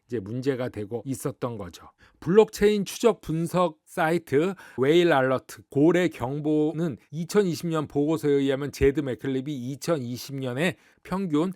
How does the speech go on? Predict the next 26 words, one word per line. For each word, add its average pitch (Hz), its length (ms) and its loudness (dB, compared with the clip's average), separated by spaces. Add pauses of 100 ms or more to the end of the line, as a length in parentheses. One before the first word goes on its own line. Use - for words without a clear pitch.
삼십사 185 720 -6
센트, 120 400 -6
영점삼사 139 760 -6
달러로 127 440 -4
십이억 175 560 -4
개 135 140 -4
엑스알피를 120 600 -10
판매하였고 143 880 -4 (200)
사억 127 640 0
천만 170 400 -8
달러 143 260 -2
이상의 117 460 -8
수입을 175 440 -8
올렸고 117 500 -4 (180)
이천십사 156 800 -6
년부터 156 380 -4
이천십구 127 680 -10
년 165 180 -6
사이에는 131 520 -8 (360)
약 131 220 2
십억 - 460 -2
개의 123 280 2
엑스알피 127 540 -6 (200)
토큰을 160 500 -4
판매해서 151 640 -6
일억 160 340 0